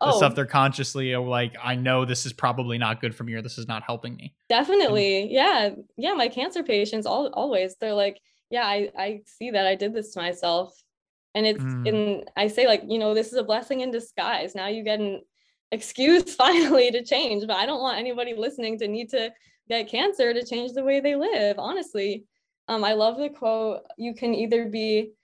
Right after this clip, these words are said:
Speaker 2: enlightened or frightened into change." And, um, yeah, so I hope that everybody feels enlightened enough <laughs> to make a change for the better. Um, but yeah, the longevity diet, it is a plant-based approach for sure.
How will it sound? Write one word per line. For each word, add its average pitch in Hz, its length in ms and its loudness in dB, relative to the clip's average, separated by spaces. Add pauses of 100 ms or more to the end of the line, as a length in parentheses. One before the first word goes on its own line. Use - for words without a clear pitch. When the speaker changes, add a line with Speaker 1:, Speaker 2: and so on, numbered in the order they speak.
(200)
Speaker 2:
enlightened 208 680 2
or 196 120 0
frightened 247 640 -4 (460)
into 220 240 -4
change." 240 680 -4 (380)
And, 214 500 2
um, 208 600 -2
yeah, 156 320 -4
so 190 160 0
I 196 60 4
hope 220 200 0
that 214 160 6
everybody 208 380 0
feels 214 300 2
enlightened 240 560 6
enough 240 300 6
<laughs> 302 520 2
to 277 120 0
make 233 220 -4
a 233 140 -8
change 214 260 -4
for 208 80 -8
the 190 120 -10
better. 196 380 0 (600)
Um, 202 420 0
but 233 280 0
yeah, 262 240 2
the 226 160 -4
longevity 220 640 -6
diet, 202 480 0
it 208 100 -4
is 214 240 -4
a 226 80 -4
plant-based 208 640 -4
approach - 640 -6
for 196 140 -6
sure. 190 420 0